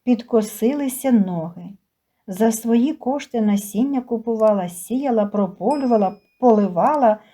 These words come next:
садила і ранні, і пізні квіти, щоб до пізньої осені милували око. Комусь на день народження чи на якесь інше свято квітів треба,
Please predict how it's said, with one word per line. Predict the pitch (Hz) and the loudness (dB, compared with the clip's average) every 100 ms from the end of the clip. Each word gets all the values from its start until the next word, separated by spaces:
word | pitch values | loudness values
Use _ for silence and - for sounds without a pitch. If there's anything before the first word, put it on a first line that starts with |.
| _ _ _ | _ _ _
садила | - - 254 226 320 285 | -6 0 0 0 2 0
і | 226 247 | 2 4
ранні, | 226 302 294 254 254 | 4 2 4 4 4
і | 254 | 2
пізні | - 240 320 320 277 | 0 -4 -2 -2 -4
квіти, | 254 254 262 226 | -2 0 0 0
щоб | 214 - 226 | -2 0 0
до | 208 240 | 4 2
пізньої | 240 320 359 294 254 240 | 0 -6 -6 0 4 4
осені | 233 247 320 - 240 208 | 2 -2 -2 -2 0 2
милували | 196 196 202 294 311 269 | 2 2 0 -4 -6 -8
око. | - 175 170 185 190 - _ _ _ _ | -6 -6 -6 -12 -20 -20 _ _ _ _
Комусь | - 254 392 403 | -2 0 0 0
на | 240 | 2
день | 208 330 240 | 4 4 2
народження | 180 180 285 247 233 214 202 | 2 0 -2 -2 -2 0 0
чи | 226 | 0
на | 214 | 2
якесь | 214 214 262 - | 2 0 -6 -6
інше | 202 254 320 294 | -2 0 -2 -8
свято | 269 - 269 269 254 | -8 -2 -2 -2 -4
квітів | 247 254 247 247 | -2 -2 0 -2
треба, | 247 254 247 233 | 2 2 4 2